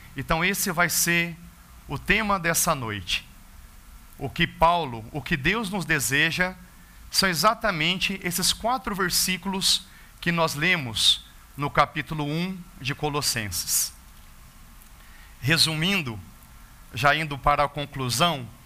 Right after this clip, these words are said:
o nosso Deus deseja que nós conheçamos a sua vontade,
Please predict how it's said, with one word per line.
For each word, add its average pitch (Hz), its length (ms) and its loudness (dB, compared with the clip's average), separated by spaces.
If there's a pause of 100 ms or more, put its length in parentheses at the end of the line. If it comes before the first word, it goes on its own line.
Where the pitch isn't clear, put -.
(720)
o 135 100 -4
nosso 160 400 2
Deus 156 280 0
deseja 139 480 0
que 139 120 -4
nós 151 560 2 (520)
conheçamos 185 1300 2 (300)
a 147 80 2
sua 147 280 2
vontade, 120 640 0